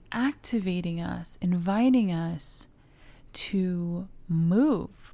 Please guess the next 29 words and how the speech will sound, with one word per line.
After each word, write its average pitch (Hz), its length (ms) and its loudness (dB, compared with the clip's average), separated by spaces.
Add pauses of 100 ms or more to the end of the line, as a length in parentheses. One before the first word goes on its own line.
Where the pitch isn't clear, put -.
But 254 140 4
it 302 140 -2
can 233 220 4
be 190 140 0
hard 269 520 0
to 208 100 -6
feel 196 220 -4
like 180 260 -6
we 175 360 -4
can 170 300 -4
move 175 500 -2
when 170 760 -4
so - 540 -2
much 180 640 -4 (640)
of 180 200 -2
what's 180 220 -4
been 175 140 -4
happening 170 1000 -4 (640)
feels 185 360 -2
really 175 300 -2
unsure. 170 840 -4
And 180 240 0
then 175 140 0
the 180 80 0
way 180 800 0
that 165 300 -8
we 175 160 0
were 170 200 -4
navigating 165 1080 -2